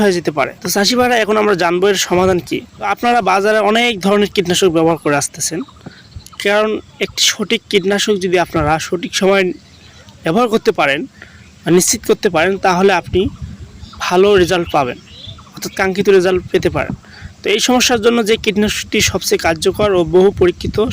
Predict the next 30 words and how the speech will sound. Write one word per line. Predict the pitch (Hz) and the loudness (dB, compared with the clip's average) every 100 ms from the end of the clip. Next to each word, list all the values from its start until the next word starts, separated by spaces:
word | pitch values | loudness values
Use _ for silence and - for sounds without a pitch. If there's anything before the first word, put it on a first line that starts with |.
| - | -2
সেটি | 180 208 | 0 2
হচ্ছে | 208 - 240 226 - - - - - - - - | 2 2 0 0 -4 -12 -8 -6 -8 -10 -14 -12
সিনজেন্টা | - 233 240 240 226 | 0 2 4 2 0
কোম্পানির | - 214 190 220 220 | 0 0 0 -2 0
প্রোক্লেম। | - 220 202 165 127 131 - - - - - - | 2 2 4 0 0 -8 -18 -20 -18 -18 -14 -6
এই | 208 214 | -2 -2
কীটনাশকটি | - 226 226 226 220 - 240 269 - - - - - | -2 0 0 0 -4 -2 -2 -2 -10 -20 -20 -20 -8
সকল | - 226 269 | -2 0 2
চাষি | 247 220 226 | 0 0 0
ভাইরা | 214 214 175 | 0 0 0
ব্যবহার | 185 180 208 | -2 0 0
করেন, | 190 196 202 190 180 | 0 0 2 2 2
যারা | 226 | 2
বিভিন্ন | 202 214 233 240 | 0 0 2 2
সবজি | 220 185 196 | 0 -2 -2
চাষ | 185 190 - | 0 0 -2
করেন | - 196 214 | 0 0 0
তারা | 190 190 190 - | 0 2 0 0
এই | 190 185 190 - | 0 0 -4 -6
প্রোডাক্টটি | 175 175 - | -4 -4 -4
চিনে | 180 - 165 | -2 0 0
থাকবেন। | 156 139 170 330 - - - - | -2 -2 -2 -4 -10 -20 -20 -12
তো | - | -2
এই | 196 | -2
কীটনাশকটি | - 214 226 - - 233 | 0 -2 -2 -2 -2 2
রয়েছে | 202 202 185 202 | 2 2 2 0
এমন | 190 202 | 2 2
উপাদান | 175 180 160 190 294 320 | 2 0 0 0 -2 -4
এবং | 185 190 196 | 0 2 2
একটি | - | 2